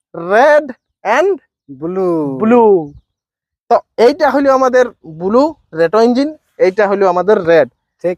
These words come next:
Speaker 1: দাদা, মার্কেটে পুরা ইন্ডিয়া এটাকে ফেমাস করে রেখেছি, অনেক বিক্রি করেছি,
Speaker 2: হ্যাঁ,
Speaker 1: আর
Speaker 2: হ্যাঁ।
Speaker 1: দামও ইয়ার বেশি আছে, চাষাকে বলবো।
Speaker 2: আচ্ছা, এই জন্য বেশি।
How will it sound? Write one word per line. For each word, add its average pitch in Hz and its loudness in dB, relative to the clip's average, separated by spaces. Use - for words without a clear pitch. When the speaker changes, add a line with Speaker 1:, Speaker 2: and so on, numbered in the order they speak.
Speaker 1:
দাদা, 196 2
মার্কেটে 214 0
পুরা 240 -2
ইন্ডিয়া 226 2
এটাকে 240 2
ফেমাস 214 -4
করে 214 -4
রেখেছি, 208 -6
অনেক 196 -2
বিক্রি 208 -6
করেছি, 202 0
Speaker 2:
হ্যাঁ, 233 0
Speaker 1:
আর 277 2
Speaker 2:
হ্যাঁ। 196 -4
Speaker 1:
দামও 254 2
ইয়ার 254 2
বেশি 233 -2
আছে, 175 -6
চাষাকে 165 -8
বলবো। 123 -14
Speaker 2:
আচ্ছা, - -8
এই 151 -2
জন্য 202 2
বেশি। 208 -2